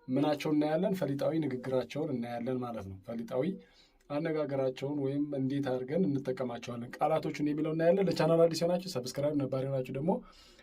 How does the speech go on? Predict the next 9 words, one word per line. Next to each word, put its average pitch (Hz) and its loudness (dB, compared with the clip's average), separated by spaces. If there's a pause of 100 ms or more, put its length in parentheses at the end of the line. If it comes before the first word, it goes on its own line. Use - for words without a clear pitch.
(160)
ቪዲዮውን 190 8
ላይክ 180 8
በማድረግ 160 2
መጀመር 151 0
ትችላላችሁ። 147 0 (120)
ቻናሉ 147 0 (200)
ማራኪ 135 2
ትምህርቶች 127 -6
ነው። 180 0